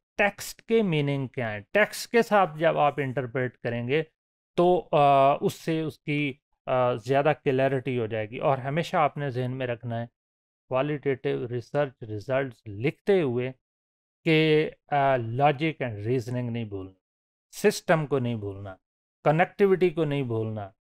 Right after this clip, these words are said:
अ, ये नहीं है कि एक बात ऊपर की तो अगली बात उससे कोई ल-, लिंक ही नहीं है, उससे अगली बात तीसरी कोई लिंक नहीं। तो तीनों में थ्रेड वेविंग हो,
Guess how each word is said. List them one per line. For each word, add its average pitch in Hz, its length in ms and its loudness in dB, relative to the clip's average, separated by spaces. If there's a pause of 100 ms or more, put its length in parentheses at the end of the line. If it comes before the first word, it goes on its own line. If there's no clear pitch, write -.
(320)
अ, 139 120 4
ये 156 240 4
नहीं 180 220 0
है 180 100 2
कि 175 120 -4
एक 165 180 -2
बात 160 280 4
ऊपर 156 220 0
की 165 200 -2
तो 151 80 -2
अगली 147 260 0
बात 147 360 4
उससे 139 220 -4
कोई 151 180 -2
ल-, 131 720 -6
लिंक 143 440 -4
ही 135 120 0
नहीं 113 260 -6
है, 104 60 -14
उससे 127 240 -2
अगली 165 220 0
बात 156 340 4
तीसरी 151 380 -4
कोई 147 180 2
लिंक 131 280 -2
नहीं। 123 180 -8
तो 117 120 -12
तीनों 165 520 -6
में 160 180 -8
थ्रेड 156 360 -2
वेविंग 131 480 -4
हो, 87 220 -16